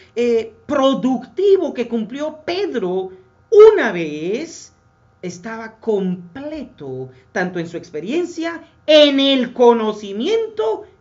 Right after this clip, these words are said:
y con el poder del Espíritu Santo. Joya de los Testimonios, tomo dos, página ciento uno, termina diciendo,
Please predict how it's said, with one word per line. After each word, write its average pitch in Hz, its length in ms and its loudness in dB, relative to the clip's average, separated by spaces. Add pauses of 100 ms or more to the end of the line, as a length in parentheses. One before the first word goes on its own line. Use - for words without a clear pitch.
y 285 600 -2
con 196 280 -4
el 170 220 -6
poder 180 640 -10 (340)
del 139 200 -12
Espíritu 127 720 -16 (160)
Santo. 247 460 -20 (3000)
Joya 180 240 -4
de 185 40 -4
los 180 140 -6
Testimonios, 202 540 -8
tomo 165 220 -10
dos, 233 300 -4
página 165 560 -10
ciento 185 380 -6
uno, 247 340 -4
termina 180 340 -8
diciendo, 170 760 -6